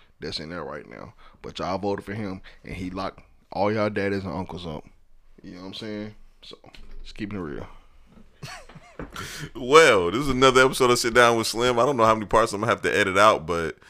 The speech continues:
Speaker 2: I'm gonna try to keep as much of this episode as I can, 'cause Blue got in his fucking bag, but we definitely editing out one part for sure.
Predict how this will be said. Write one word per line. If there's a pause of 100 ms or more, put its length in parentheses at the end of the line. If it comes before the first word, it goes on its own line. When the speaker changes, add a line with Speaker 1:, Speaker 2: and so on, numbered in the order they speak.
(280)
Speaker 2:
I'm
gonna
try
to
keep
as
much
of
this
episode
as
I
can,
'cause
Blue
got
in
his
fucking
bag,
but
we
definitely
editing
out
one
part
for
sure.